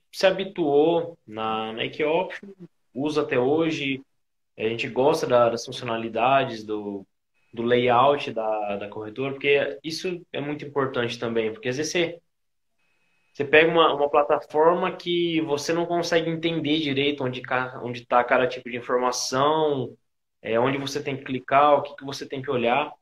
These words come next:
E às vezes, por um simples detalhe como esse, você pode acabar fazendo uma operação errada só por, por um detalhe mais técnico aí da, da sua plataforma.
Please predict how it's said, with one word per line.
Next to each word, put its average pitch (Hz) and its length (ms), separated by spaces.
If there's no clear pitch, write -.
E 123 100
às 127 160
vezes, 156 460
por 143 120
um 160 120
simples 196 380
detalhe 151 440
como 151 300
esse, 160 240
você 165 100
pode 170 160
acabar 165 320
fazendo 151 300
uma 147 80
operação 143 420
errada 143 540
só 143 260
por, 170 480
por 147 100
um 151 100
detalhe 139 600
mais 135 400
técnico 131 500
aí 120 240
da, 135 920
da 113 140
sua 127 200
plataforma. 131 800